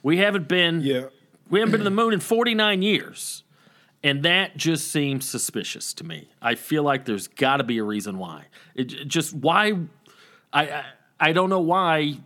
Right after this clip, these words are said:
Speaker 1: we just cut off that exploration. Like, ah, we, we went a couple times and poked around and spilled some stuff and then, okay. But literally, Apollo seventeen, uh, now,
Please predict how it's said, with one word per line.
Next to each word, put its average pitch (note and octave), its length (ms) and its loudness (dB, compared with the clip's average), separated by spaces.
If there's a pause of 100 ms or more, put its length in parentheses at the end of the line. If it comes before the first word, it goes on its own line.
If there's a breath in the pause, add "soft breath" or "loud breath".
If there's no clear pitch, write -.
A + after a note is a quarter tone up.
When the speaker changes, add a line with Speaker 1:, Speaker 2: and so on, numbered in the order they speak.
(280)
Speaker 1:
we C#3+ 140 0
just D#3 240 0
cut E3 180 2
off D#3+ 360 0
that D3 380 2 (240)
exploration. D#3 840 -2 (920 soft breath)
Like, D3 100 2
ah, G3+ 260 4
we, F3 160 0
we F#3 220 2
went E3+ 380 2
a D3 80 -2
couple D#3+ 260 0
times D3+ 580 0
and A#2 160 -6 (240)
poked D3+ 280 0
around C#3 460 2
and A2 200 -6 (380 loud breath)
spilled D3 420 -2
some B2+ 140 -8
stuff B2+ 460 -2
and A#2 120 -6
then, A2+ 380 -6
okay. G2+ 440 -6 (800 soft breath)
But E3 320 -2
literally, E3+ 480 0 (580)
Apollo E3+ 380 0
seventeen, D3 720 -2
uh, E3 180 0
now, D3+ 360 4